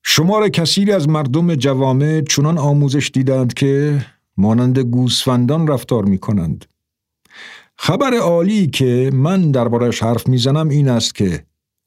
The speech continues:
قدرت واقعی روی سیارهٔ خاکی ما قرار دارد، اما ما این را فراموش کرده ایم. ما آسیب دیده ایم.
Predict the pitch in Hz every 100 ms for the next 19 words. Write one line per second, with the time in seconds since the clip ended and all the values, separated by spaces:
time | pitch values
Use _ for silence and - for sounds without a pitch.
0 | - 151 143 190 233 196 156 156 151 139
1 | 165 190 185 196 160 151 147 156 160 170
2 | 143 139 131 - 123 120 143 143 117 117
3 | 117 117 117 117 127 135 139 151 151 143
4 | 123 113 113 147 135 - 104 95 71 64
5 | - _ _ _ _ _ _ _ _ -
6 | 110 131 147 156 165 - 190 208 196 180
7 | 151 127 95 80 78